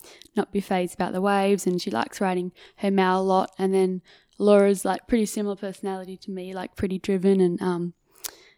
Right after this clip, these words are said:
yeah, I guess, like, yeah, we'd all push each other, but Ellie was more so just,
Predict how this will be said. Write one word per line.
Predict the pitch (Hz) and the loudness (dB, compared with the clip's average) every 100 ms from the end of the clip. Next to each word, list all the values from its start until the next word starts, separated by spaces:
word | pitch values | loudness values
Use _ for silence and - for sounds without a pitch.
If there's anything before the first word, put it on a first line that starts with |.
| _ | _
yeah, | 214 208 | 0 2
I | 185 | 2
guess, | 202 190 - - | -2 -4 -8 -10
like, | 185 - - - - - | -10 -10 -14 -20 -12 4
yeah, | 294 | 6
we'd | 226 | 8
all | 233 | 6
push | 233 233 | 4 0
each | 220 | 0
other, | 240 220 | 0 0
but | 214 196 - _ _ _ | 0 -4 -6 _ _ _
Ellie | 214 214 208 | 0 0 0
was | 196 | -4
more | 202 196 | -4 -4
so | 190 190 180 185 | -4 -8 -8 -10
just, | 185 - - | -14 -14 -18